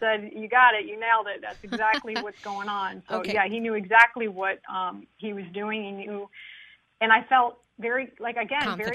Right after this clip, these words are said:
Speaker 2: Confident.
Speaker 1: confident in, in where,
Speaker 2: Mm-hmm.
Speaker 1: where my next, my next step was going.
Speaker 2: Sure.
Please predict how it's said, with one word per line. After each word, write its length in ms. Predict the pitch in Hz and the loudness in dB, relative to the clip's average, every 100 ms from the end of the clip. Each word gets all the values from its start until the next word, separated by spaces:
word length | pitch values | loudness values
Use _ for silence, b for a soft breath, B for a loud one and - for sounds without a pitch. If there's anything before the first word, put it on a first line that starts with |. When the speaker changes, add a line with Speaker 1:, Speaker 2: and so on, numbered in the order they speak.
| 233 | -8
Speaker 2:
Confident. 20 | |
Speaker 1:
confident 600 | - 240 262 262 214 208 214 | -6 -6 -6 -8 -8 -10 -10
in, 220 | 208 202 - | -12 -12 -12
in 240 | 202 208 - - | -12 -10 -12 -16
where, 360 | 190 214 208 | -4 0 0
Speaker 2:
Mm-hmm. 140 | 190 208 | -2 -4
Speaker 1:
where 200 | 214 208 | -4 0
my 180 | 214 208 | 0 2
next, 240 | 214 208 - - - _ 202 | 0 -2 -12 -20 -20 _ -8
my 140 | 208 | -2
next 220 | 208 - - | -2 -4 0
step 260 | 214 208 | 0 2
was 200 | 180 180 | -4 -4
going. 380 | 180 196 185 180 - | -4 -6 -6 -10 -10
Speaker 2:
Sure. 400 | - - 233 | -6 -4 -4